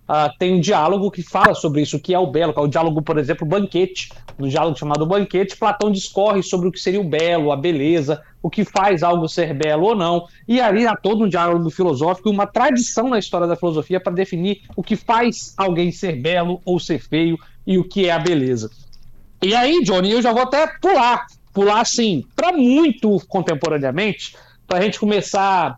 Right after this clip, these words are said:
a, a, o nosso papo no seguinte. Estávamos eu e Adalberto, estávamos eu e Adalberto, conversando, né? Conversando sobre, sobre qual era o assunto que a gente ia trabalhar, e ele me mandou uma reportagem, né? Uma reportagem, um, um estudo,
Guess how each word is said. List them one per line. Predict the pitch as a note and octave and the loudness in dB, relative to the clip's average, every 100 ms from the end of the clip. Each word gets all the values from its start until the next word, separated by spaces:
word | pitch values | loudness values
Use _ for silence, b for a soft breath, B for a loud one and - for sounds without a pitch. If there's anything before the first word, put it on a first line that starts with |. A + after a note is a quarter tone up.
| - | -4
a, | F3+ F3+ D#3+ | -2 0 0
a, | F3 | 0
o | F#3 | 0
nosso | F#3 - | -2 -2
papo | F#3 F3 G3 | -2 -2 -2
no | |
seguinte. | F#3+ F#3+ C3 A#2+ - | -2 -4 -4 -8 -8
Estávamos | A#3+ - F#4 F#4+ E4 C#4+ C4 | -8 -4 0 0 0 0 0
eu | G3+ F3+ | 0 2
e | F3+ | 2
Adalberto, | E3 G#3+ G3 D#3 - - - - | 2 0 0 0 -2 -12 -20 -16
estávamos | D3+ D3+ C#3+ C#3 C3+ B2 | -8 -4 -2 -2 -4 -4
eu | A2+ | -2
e | B2 | -2
Adalberto, | C3+ G3+ C#3+ D#3+ _ b b _ | -2 0 -2 -4 _ b b _
conversando, | E4 F#4+ F#4 - C4 A3+ D#3 | 0 0 0 0 0 0 0
né? | F#3+ C4+ _ _ _ - _ - _ | -2 -4 _ _ _ -20 _ -20 _
Conversando | - A3 G#3+ F3 G3 G#3 F#3+ | -2 0 0 0 0 0 0
sobre, | G3 F#3 E3+ D3+ B B | 0 0 0 -2 B B
sobre | - G#4 | -2 0
qual | G#4+ G#4+ | 2 2
era | G4 | 4
o | |
assunto | D4+ - C#4 F4+ | 2 2 0 2
que | |
a | G3+ | 0
gente | F#3 | 0
ia | F#3+ | 0
trabalhar, | G3 F3+ E3+ A#3+ - B B | 0 2 2 2 -2 B B
e | C4 | 2
ele | F#4 F#4+ | 4 4
me | F#4+ | 4
mandou | E4+ C4 G3 A#3 A#3 - | 4 2 4 4 4 2
uma | G#3 A3 A3 | 0 2 2
reportagem, | G#3+ C4+ - D#3+ G#3 E3 | 0 -2 -2 2 2 0
né? | D3 D3 | 0 0
Uma | D3+ D3 | 0 0
reportagem, | D#3 D#3 - D#3 E3 | -2 -6 -4 -2 -2
um, | D3+ D3+ F3 | -2 -2 0
um | |
estudo, | F3+ - G#3 G#3+ G#3+ | 0 -2 0 2 2